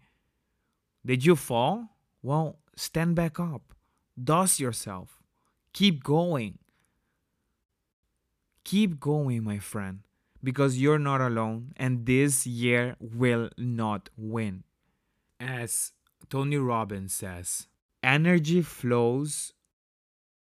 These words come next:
where focus goes," or ener-, energy flows where attention goes. In other words,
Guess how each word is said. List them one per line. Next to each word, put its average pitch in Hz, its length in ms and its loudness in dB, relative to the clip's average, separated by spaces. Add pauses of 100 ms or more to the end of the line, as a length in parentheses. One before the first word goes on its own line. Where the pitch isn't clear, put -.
(100)
where 117 280 0
focus 110 680 -4
goes," 95 360 -8
or 110 220 -2 (200)
ener-, 135 340 4
energy 143 600 0 (240)
flows 127 540 0
where 117 160 -2
attention 110 680 -8
goes. 90 460 -14 (920)
In 123 120 -6
other 139 320 2
words, 123 500 0